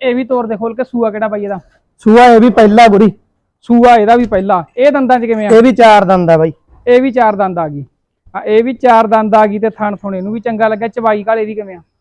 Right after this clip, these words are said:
Speaker 2: ਚਵਾਈ ਇੱਕ ਨੰਬਰ ਬਾਈ। ਚਵਾਈ ਦੇ ਤਾਂ ਆਪਣੀ ਮੈਂ ਦੇ ਹੱਥ ਲਾਉਣ ਦੀ ਲੋੜ ਨਹੀਂ ਯਾਰ।
Speaker 1: ਠੀਕ ਆ ਗੱਲ।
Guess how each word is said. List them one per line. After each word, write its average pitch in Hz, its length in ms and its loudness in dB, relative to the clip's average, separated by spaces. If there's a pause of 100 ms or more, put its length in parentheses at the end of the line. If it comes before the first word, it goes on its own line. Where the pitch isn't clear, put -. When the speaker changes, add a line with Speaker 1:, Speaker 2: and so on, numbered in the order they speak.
Speaker 2:
ਚਵਾਈ 240 260 4
ਇੱਕ 247 240 2
ਨੰਬਰ 220 260 2
ਬਾਈ। 233 180 4
ਚਵਾਈ 240 340 4
ਦੇ 254 100 6
ਤਾਂ 240 120 4
ਆਪਣੀ 240 240 2
ਮੈਂ 240 200 4
ਦੇ 254 100 4
ਹੱਥ 247 220 2
ਲਾਉਣ 214 300 2
ਦੀ 208 80 -4
ਲੋੜ 202 240 0
ਨਹੀਂ 175 200 -8
ਯਾਰ। 143 160 -10 (200)
Speaker 1:
ਠੀਕ 214 180 -6
ਆ 196 100 -6
ਗੱਲ। 160 240 -10